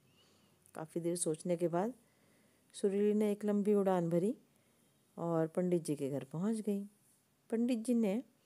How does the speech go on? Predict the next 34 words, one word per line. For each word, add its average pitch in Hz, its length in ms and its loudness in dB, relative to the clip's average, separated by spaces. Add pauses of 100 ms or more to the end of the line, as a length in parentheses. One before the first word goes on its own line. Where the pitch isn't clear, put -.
(420)
प्रसाद 208 400 2
में 233 120 4
मिले 202 400 2 (920)
चावल, 190 460 2
दाल 185 300 4
और 190 100 4
फलों 175 340 0
को 247 120 -2
आंगन 165 360 0
में 151 160 2
रखा 139 300 -4
हुआ 143 260 -8
था। 147 260 -14 (840)
चिड़िया 160 280 -2
ने 160 140 0
देखा 170 440 -2 (200)
और 175 80 -8
बच्चों 143 340 -4
के 147 140 -8
लिए 190 160 -2
अपने 156 280 -6
मुंह 147 220 -4
में 247 120 0
ढेर 160 200 2
सारा 143 260 -4
चावल 175 360 -4
रख 294 200 -6
लिया 254 240 0 (1300)
और 233 140 4
झटपट 196 440 0
वहाँ 143 160 0
से 175 140 -2
उड़ 220 160 6
गई। 208 240 6